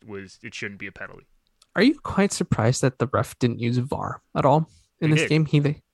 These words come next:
Speaker 2: he, well, he didn't go over to the board like
Speaker 1: Oh, yeah.
Speaker 2: every other
Speaker 1: Well, that's
Speaker 2: ref.
Speaker 1: because they told him, "Hey, listen, you're good. Don't," like,
Speaker 2: Yeah.
Speaker 1: V A R was used.
Speaker 2: Yeah.
Speaker 1: And if the V A R officials say, "Yeah, you're good," then I don't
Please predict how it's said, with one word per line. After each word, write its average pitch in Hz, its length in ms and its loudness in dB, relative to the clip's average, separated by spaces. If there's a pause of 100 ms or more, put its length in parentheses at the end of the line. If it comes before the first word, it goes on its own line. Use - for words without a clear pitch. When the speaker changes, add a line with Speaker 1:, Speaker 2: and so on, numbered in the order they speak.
(800)
Speaker 2:
he, 156 440 2
well, 170 200 8
he 160 160 4
didn't 190 180 6
go 165 160 8
over 139 240 6
to - 140 -14
the 123 100 2
board 131 380 2
like 156 180 8
Speaker 1:
Oh, 117 60 0
yeah. 160 160 6
Speaker 2:
every 113 140 4
other 113 120 6
Speaker 1:
Well, - 40 6
that's 160 100 4
Speaker 2:
ref. 135 60 -6
Speaker 1:
because 147 260 -4
they 147 100 -2
told 160 300 -6
him, 98 160 -12
"Hey, 120 160 -2
listen, 101 360 -10 (220)
you're 107 140 -16
good. 95 260 -12 (100)
Don't," 98 220 -16 (440)
like, 107 200 -8
Speaker 2:
Yeah. 131 200 4
Speaker 1:
V - 60 2
A - 40 2
R 143 120 2
was 123 340 -2
used. 117 580 -8 (600)
Speaker 2:
Yeah. 131 140 4
Speaker 1:
And 143 80 2
if 143 100 -4
the 147 80 -6
V 180 300 0
A 160 40 0
R 151 140 -2
officials 147 460 -8
say, 110 380 -6
"Yeah, 123 200 -2
you're 101 200 -10
good," 104 320 -6 (160)
then 139 280 -14
I 131 100 -16
don't 165 140 -18